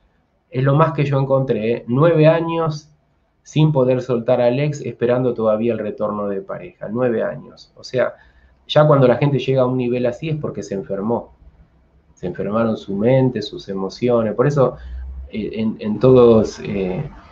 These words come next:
este tipo de canales como el mío suele aparecer, ustedes lo van a ver en los comentarios, personas que dicen,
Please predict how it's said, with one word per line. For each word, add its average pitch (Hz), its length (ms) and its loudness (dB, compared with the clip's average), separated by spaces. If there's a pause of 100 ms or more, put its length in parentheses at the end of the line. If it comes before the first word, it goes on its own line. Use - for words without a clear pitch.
(360)
este 120 220 2
tipo 123 300 4
de 110 140 4
canales 113 560 4
como 98 280 -4
el 101 80 -2
mío 123 260 2
suele 139 300 0
aparecer, 120 600 -2 (260)
ustedes 135 240 -6
lo 120 80 4
van 117 160 2
a 110 60 0
ver 120 120 2
en 117 80 2
los 110 120 -4
comentarios, 110 560 0
personas 127 400 -2
que 117 120 -4
dicen, 123 460 -2